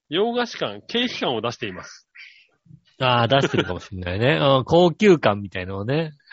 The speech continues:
Speaker 1: <laughs>
Speaker 2: ロッテのくせにね。
Speaker 1: な、なのに味は安いもん臭いです。
Speaker 2: うん、確かにそうだね。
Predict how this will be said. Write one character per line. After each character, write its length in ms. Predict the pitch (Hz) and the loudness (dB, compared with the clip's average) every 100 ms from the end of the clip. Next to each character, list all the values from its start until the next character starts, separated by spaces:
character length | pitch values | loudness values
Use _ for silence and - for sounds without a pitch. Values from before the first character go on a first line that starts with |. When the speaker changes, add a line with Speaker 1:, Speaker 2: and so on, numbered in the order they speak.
| - | -14
Speaker 1:
<laughs> 960 | - - 165 123 104 _ _ _ _ - | -12 -6 -2 -2 -2 _ _ _ _ 2
Speaker 2:
ロ 120 | 160 | 4
ッ 120 | 175 | 6
テ 80 | 180 | 4
の 100 | 135 | 4
く 100 | 208 | 4
せ 100 | 240 | 2
に 80 | 107 | 4
ね。 240 | 147 240 - _ _ _ 226 | 0 -2 -8 _ _ _ 0
Speaker 1:
な、 120 | 269 | 4
な 60 | |
の 140 | 339 285 | 4 4
に 140 | 165 | 4
味 320 | 135 143 170 | 4 2 2
は 180 | 202 202 | 2 4
安 360 | 165 160 - 214 | 4 0 -2 -4
い 80 | 214 | -2
も 220 | 214 214 | -2 -4
ん 60 | |
臭 240 | 196 - 180 | -4 0 0
い 60 | |
で 100 | 117 98 | -2 -12
す。 300 | - - _ _ _ _ | -14 -20 _ _ _ _
Speaker 2:
う 200 | 117 113 | -8 -6
ん、 40 | 110 | -2
確 300 | 127 113 - | -2 -2 -4
か 80 | 92 | -6
に 40 | |
そ 120 | 95 | -6
う 20 | |
だ 80 | 85 | -10
ね。 260 | 98 147 | -10 -10